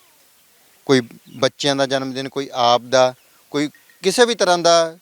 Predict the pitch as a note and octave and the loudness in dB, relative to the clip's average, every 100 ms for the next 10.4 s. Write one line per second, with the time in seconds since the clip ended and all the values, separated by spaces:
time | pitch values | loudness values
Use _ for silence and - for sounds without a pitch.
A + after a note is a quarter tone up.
0 | - D#3 - C3 B2+ C#3 C3 C3 C3+ C3 | -10 -10 -2 0 2 0 -4 0 0 -2
1 | _ _ _ - D3+ D#3 E3 _ _ _ | _ _ _ 0 2 2 -2 _ _ _
2 | _ - C#3 B2 D#3 F3 D3+ C3+ C#3+ D3 | _ -4 -4 -2 -4 -4 -4 -2 0 0
3 | D3 _ _ _ _ _ _ - B2+ C#3 | -2 _ _ _ _ _ _ -6 0 0
4 | - C#3+ C#3+ C3+ - C3 B2+ B2 D3 C#3 | 4 4 4 0 -4 2 2 4 2 2
5 | C3+ C#3 C3+ C#3 B2+ C3 A#2 - _ _ | -2 -2 -2 -2 -4 -4 -4 -12 _ _
6 | _ _ _ - C3 C#3 B2 B2 A#2+ A2+ | _ _ _ -6 0 0 0 -2 -2 -2
7 | C3 _ _ _ _ _ _ - B2 D3 | -4 _ _ _ _ _ _ -8 -2 2
8 | D#3+ D3 C3+ C3+ B2+ A#2+ A2+ A2+ A#2+ B2 | 2 0 -4 -4 -2 -2 0 -2 -2 -2
9 | A2 A2+ A2 G#2 A2 A2+ - _ _ - | 0 0 0 -2 -2 -8 -10 _ _ -6
10 | A2 A2+ G2+ A2 | -4 -4 -2 -2